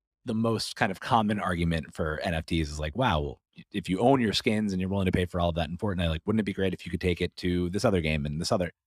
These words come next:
When you're talking about the real world, like, walking around a physical space and having these N F Ts, it can't just be the one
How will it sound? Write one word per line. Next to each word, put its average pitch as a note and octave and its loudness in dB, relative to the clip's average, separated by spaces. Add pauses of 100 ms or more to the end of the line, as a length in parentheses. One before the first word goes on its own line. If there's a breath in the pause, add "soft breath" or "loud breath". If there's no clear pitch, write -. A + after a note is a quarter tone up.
(440)
When A#2+ -4
you're F#3 -2
talking - 2
about F2 0 (160)
the G#2 0
real F2+ 4
world, G2+ 4
like, F2 0
walking A#2 4
around G2+ 2
a F2+ -6
physical A2 -2
space - 0
and G2 -4
having G2 0
these F#2 -4
N F2 -4
F E2+ -8
Ts, G2 -6 (100)
it A#2+ -4
can't D#3+ 0
just B2 0
be A#2 4
the E2+ 0
one F2 0